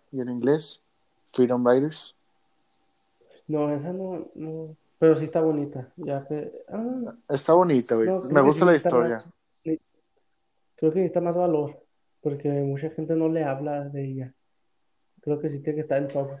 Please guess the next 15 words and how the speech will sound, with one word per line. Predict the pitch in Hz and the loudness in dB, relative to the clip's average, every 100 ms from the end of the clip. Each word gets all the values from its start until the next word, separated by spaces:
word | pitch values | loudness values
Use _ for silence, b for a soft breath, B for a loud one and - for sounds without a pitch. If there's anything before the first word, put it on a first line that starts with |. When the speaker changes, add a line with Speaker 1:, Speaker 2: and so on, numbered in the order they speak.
| - | -8
Speaker 2:
porque | 147 143 | -8 -4
de | 147 143 139 139 156 | -4 -2 -4 -4 -2
hecho | 151 180 | -2 -2
no | 185 | -2
la | 185 | 0
he | |
visto, | 175 - | -2 -4
pero | 175 170 | -6 -4
mi | 156 | -4
hermano | 135 143 | -6 -10
sí, | 156 - 151 | -12 -10 -6
me | 160 151 135 - _ _ _ | -6 -6 -10 -12 _ _ _
cuenta | - 147 143 | -4 -2 -4
así | 156 156 156 156 | -8 -6 -6 -6
que, | 151 147 143 | -8 -8 -8